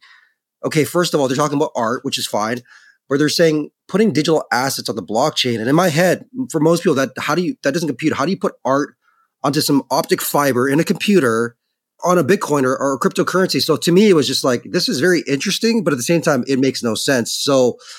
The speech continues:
I got very heavily dived into this idea around what they were talking about for many, many months in the Clubhouse environment. Then they shifted, obviously, that mindset towards Twitter Spaces and Discord. And I, I didn't take my first leap into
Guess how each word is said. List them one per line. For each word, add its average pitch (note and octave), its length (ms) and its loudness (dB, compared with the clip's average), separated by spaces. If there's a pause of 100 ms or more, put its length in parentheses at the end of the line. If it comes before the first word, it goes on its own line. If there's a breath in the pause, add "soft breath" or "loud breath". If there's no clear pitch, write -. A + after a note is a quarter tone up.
(380 loud breath)
I D3 60 2
got F#3 160 2
very D#3 260 4
heavily D3+ 320 0
dived B2 560 -2
into C#3+ 320 -2
this B2 200 0
idea B2+ 380 0
around A#2 280 0 (540 loud breath)
what B2+ 140 -2
they D3+ 60 0
were C3+ 100 2
talking C#3 300 -2
about A2 180 -2
for A#2+ 140 -4
many, B2+ 220 0
many B2 200 0
months B2 380 0 (140)
in C#3+ 500 2
the A#2+ 60 -10
Clubhouse A#2+ 340 -2
environment. A#2 420 -2
Then A#2 120 -2
they B2 80 0
shifted, C#3+ 360 0
obviously, B2 340 -2
that A#2 140 -2
mindset A#2+ 360 -2
towards A#2 360 -2
Twitter C3+ 300 0
Spaces C3 560 0
and C3+ 160 -2
Discord. C3+ 720 0 (580 loud breath)
And C#3 100 0
I, C#3+ 200 0
I E3 40 4
didn't G3 140 6
take E3+ 160 0
my D3 100 2
first C#3+ 240 0
leap C#3 220 0
into B2 420 0